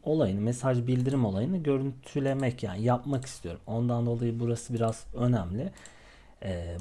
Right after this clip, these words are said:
bu yüzden projenin içerisine son bir tablo ekleyeceğim. Bu tablonun ismi de mesaj tablosu olacak. Mesaj tablosu üze-,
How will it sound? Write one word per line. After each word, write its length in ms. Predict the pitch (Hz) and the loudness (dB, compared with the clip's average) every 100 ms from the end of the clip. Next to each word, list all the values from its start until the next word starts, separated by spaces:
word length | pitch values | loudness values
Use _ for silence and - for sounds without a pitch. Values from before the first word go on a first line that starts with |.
| 170 | -2
bu 80 | |
yüzden 400 | 185 127 117 180 | -2 2 2 2
projenin 460 | 196 - 160 156 160 | -2 -4 -2 -2 -2
içerisine 500 | 180 - 90 - 175 | -2 -2 -2 -2 -6
son 300 | - 214 175 | -2 0 0
bir 100 | 156 | 0
tablo 340 | 160 143 147 | 2 2 2
ekleyeceğim. 440 | 98 - 110 185 170 | -2 -2 -4 -2 -4
Bu 60 | |
tablonun 380 | - 165 160 160 | -2 -2 0 -2
ismi 320 | 156 - 123 | -4 0 0
de 200 | 185 196 - - | 2 -2 -6 -4
mesaj 460 | 175 180 - 107 - | 0 2 2 -2 -2
tablosu 580 | 101 87 87 - 95 95 - - | -2 -2 -4 -8 -10 -12 -16 -14
olacak. 440 | 120 90 90 - 175 - - - - | -8 -8 -6 -6 -6 -10 -20 -12 -8
Mesaj 340 | 160 165 156 | -2 0 0
tablosu 460 | - 143 139 - 139 | 0 0 0 -4 -4
üze-, 280 | 131 131 | -2 -4